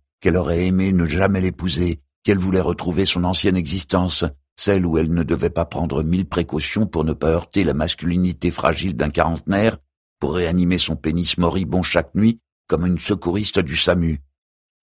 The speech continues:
Mais elle avala tout cela et resta allongée sur le dos, en attendant qu'il revienne, silencieusement. Quand il s'installa,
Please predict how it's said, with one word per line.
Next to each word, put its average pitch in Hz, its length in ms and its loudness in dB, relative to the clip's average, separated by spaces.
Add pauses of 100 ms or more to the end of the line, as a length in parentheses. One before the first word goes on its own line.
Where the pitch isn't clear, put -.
(400)
Mais 98 260 -2
elle 101 180 0
avala 80 320 -2
tout - 160 -12
cela 64 480 -6 (220)
et 85 80 0
resta 71 420 -4
allongée 69 460 -4
sur 62 240 -6
le 64 140 -4
dos, 69 260 -6 (500)
en 69 120 -4
attendant 65 400 -6
qu'il 69 200 -8
revienne, 52 560 -8 (160)
silencieusement. 65 960 -8 (960)
Quand - 200 -12
il 65 100 -6
s'installa, 78 760 -2